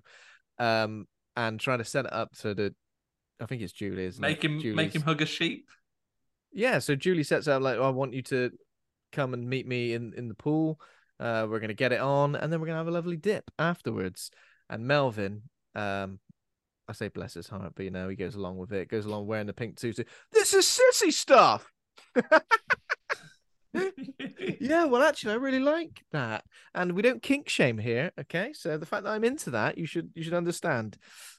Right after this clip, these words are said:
Speaker 1: Um,
Speaker 2: I think
Speaker 1: I don't
Speaker 2: wearing a pink tutu would be the least kinky thing anyone in Tromaville has ever done.
Speaker 1: <laughs> Yeah. Well, I say yeah, but, you know, I can,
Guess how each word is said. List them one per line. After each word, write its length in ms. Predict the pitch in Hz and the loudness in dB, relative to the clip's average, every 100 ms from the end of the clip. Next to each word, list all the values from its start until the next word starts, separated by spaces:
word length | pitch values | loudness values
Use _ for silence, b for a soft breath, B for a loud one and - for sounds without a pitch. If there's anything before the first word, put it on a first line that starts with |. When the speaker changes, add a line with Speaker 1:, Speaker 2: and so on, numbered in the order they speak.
| - | -2
Speaker 1:
Um, 400 | 131 135 131 127 _ _ _ _ _ - | 2 2 0 -8 _ _ _ _ _ -4
Speaker 2:
I 60 | 175 | 0
think 200 | 185 165 | 0 6
Speaker 1:
I 160 | 160 | 8
don't 100 | 196 196 | 8 8
Speaker 2:
wearing 280 | 175 175 | 8 6
a 60 | 160 | 2
pink 300 | 160 165 156 | 2 0 2
tutu 400 | 165 165 165 120 | 2 0 0 -4
would 180 | 117 113 | -4 -6
be 100 | 123 | -6
the 140 | 113 | -2
least 540 | 117 120 123 123 - - | -2 -2 -2 -4 -8 -4
kinky 340 | 131 123 127 | -4 -2 -6
thing 260 | 117 120 123 | -8 -8 -6
anyone 380 | 123 127 127 120 | -4 -2 -2 -2
in 120 | 117 | -4
Tromaville 520 | 117 131 123 117 113 110 | -2 -4 -2 -4 -2 0
has 140 | 110 - | -2 0
ever 260 | 120 110 | 0 0
done. 420 | 107 120 117 101 101 _ _ | 0 2 0 0 -10 _ _
Speaker 1:
<laughs> 260 | _ _ - | _ _ -12
Yeah. 180 | 311 202 - _ _ _ 165 B 302 - | -2 -2 -4 _ _ _ -20 B -18 -16
Well, 380 | 349 208 190 208 - b - | -8 -2 -2 -4 -10 b -10
I 40 | 156 | -6
say 240 | 160 143 | -2 0
yeah, 240 | 120 113 117 | 0 -4 -6
but, 220 | - 120 - | -4 -4 -2
you 120 | 143 | -2
know, 220 | 127 120 131 | 0 -2 -4
I 80 | |
can, 200 | 131 127 | -6 -6